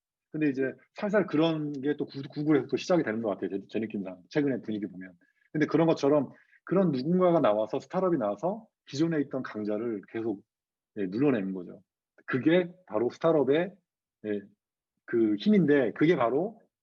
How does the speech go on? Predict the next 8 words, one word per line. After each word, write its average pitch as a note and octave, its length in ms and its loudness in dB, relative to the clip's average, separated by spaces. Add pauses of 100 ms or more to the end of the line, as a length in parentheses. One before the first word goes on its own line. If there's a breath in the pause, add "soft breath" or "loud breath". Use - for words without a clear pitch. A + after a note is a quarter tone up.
(140)
인류 D3 240 -2
문명의 C#3 280 -4
진보를 A#2+ 320 -4
가져온다라고 F#2+ 1040 -10
생각하고요. C3+ 580 -6 (320)
그리고, C#3+ 560 0 (580)
어, G#2+ 280 -10 (1300)
그래서 E3 560 2